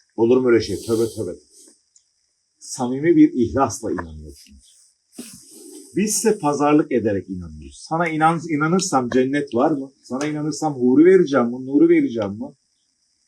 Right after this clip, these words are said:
Hep bir pazarlık. Yani inanmayı bile şarta bağlıyoruz.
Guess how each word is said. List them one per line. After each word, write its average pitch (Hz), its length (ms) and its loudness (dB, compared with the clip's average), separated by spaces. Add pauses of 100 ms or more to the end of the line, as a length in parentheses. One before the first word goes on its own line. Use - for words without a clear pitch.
(1400)
Hep 185 220 2
bir 156 160 0
pazarlık. 90 540 -6 (1900)
Yani 120 460 0 (240)
inanmayı 143 560 0
bile 139 180 4
şarta 123 520 0
bağlıyoruz. 80 680 -4